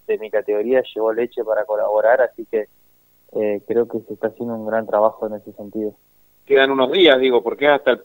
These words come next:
Speaker 2: hasta el próximo veintiséis de junio, ¿no?
Speaker 1: Sí,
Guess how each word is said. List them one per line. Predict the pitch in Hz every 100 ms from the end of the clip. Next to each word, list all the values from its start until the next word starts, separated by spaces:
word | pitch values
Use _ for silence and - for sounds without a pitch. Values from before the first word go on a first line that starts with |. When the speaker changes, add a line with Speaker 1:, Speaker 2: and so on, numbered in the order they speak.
| -
Speaker 2:
hasta | 113 -
el | -
próximo | 139 147 143 127
veintiséis | 117 117 - 143
de | 143
junio, | 185 156 113
¿no? | 123 180 - _ _ _ _ _ _ _ _ _ _ _ _ _ _
Speaker 1:
Sí, | 139 151 120